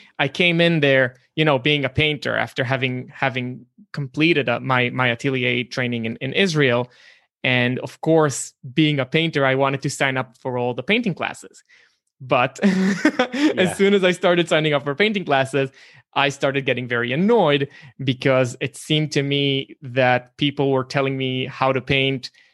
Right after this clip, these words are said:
Speaker 1: despite the fact that I have evidence to the contrary of how painting needs, needs to be done or can be
Speaker 2: Yeah.
Speaker 1: done or can be accomplished.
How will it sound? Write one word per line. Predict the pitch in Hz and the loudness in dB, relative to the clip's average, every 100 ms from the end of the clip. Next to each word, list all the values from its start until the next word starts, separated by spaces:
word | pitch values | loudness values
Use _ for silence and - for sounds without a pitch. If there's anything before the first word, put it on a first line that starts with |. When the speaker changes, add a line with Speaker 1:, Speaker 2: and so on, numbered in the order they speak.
| _ _ | _ _
Speaker 1:
despite | 131 - 131 131 | -10 -2 0 0
the | - | -2
fact | - 139 135 - | 0 2 0 0
that | 131 | 2
I | 131 | 2
have | 120 107 _ - | -2 -8 _ -2
evidence | 139 139 135 | 0 0 -2
to | - | -4
the | 127 | -4
contrary | 143 143 - 127 123 120 123 _ _ - | 0 0 0 0 2 -2 -4 _ _ -4
of | 143 | -2
how | 120 135 131 | 2 2 2
painting | 131 139 135 135 | 2 -2 0 -2
needs, | 135 131 127 - | -2 -4 -8 -10
needs | 151 156 160 143 | -4 0 0 -2
to | 151 | -4
be | 143 | -2
done | 143 139 135 | 2 2 2
or | 139 151 | 0 -2
can | 135 - 151 147 | -2 -4 0 0
be | 110 | 0
Speaker 2:
Yeah. | 87 | 2
Speaker 1:
done | 139 131 | 2 0
or | 127 | -4
can | 127 147 139 | -2 -2 -2
be | 131 | -2
accomplished. | 127 185 180 170 123 123 | -2 0 -2 0 -2 -4